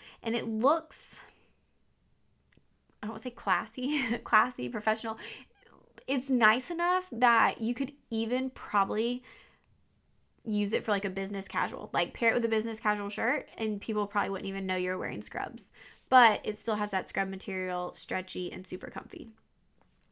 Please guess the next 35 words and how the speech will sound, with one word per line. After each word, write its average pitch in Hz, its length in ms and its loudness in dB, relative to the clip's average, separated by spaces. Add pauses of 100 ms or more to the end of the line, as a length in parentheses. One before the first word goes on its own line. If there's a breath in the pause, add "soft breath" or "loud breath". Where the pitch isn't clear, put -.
(140)
You 226 100 -2
almost 269 200 -2
need 226 100 -2
to 185 60 -6
try - 200 -6
'em, - 140 -6 (220 loud breath)
which 240 200 6
Medelita 294 480 2
does 226 300 2
have 214 540 4
a, 202 500 0
um, 190 540 -6 (480)
free 233 340 4
shipping 226 540 -2
and 202 260 -4
free 208 800 -2
returns. 202 1120 -6 (480 loud breath)
Um, 202 560 2
and 202 240 -4
so 202 720 -2 (160)
that 202 500 6
is 208 540 -4
a 196 100 -4
really 208 340 -2
great 196 280 -4
thing 196 160 -4
to 202 140 -12
try 311 320 2
some 320 240 -6
stuff, 294 420 -2
or 202 240 -4
if 196 100 -8
something 196 340 -8
doesn't 190 360 -10
fit, 233 300 2